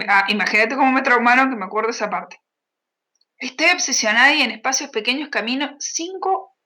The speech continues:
u sie-, o siete pasos para llegar de un lugar a otro.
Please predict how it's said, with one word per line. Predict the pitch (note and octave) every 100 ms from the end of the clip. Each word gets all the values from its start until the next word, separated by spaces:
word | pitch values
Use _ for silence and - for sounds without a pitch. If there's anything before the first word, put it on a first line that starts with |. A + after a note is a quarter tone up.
| _ _ _ _ _
u | G#3+ G#3+
sie-, | G3+ - C#4+ C#4
o | - G3
siete | - C4+ C#4 -
pasos | C#4 D4 E4 E4 -
para | G#3+ G#3+
llegar | G3 G3 A#3+ D4
de | A3 A#3+
un | C4
lugar | B3 A#3+ A#3
a | F#3+
otro. | F3+ -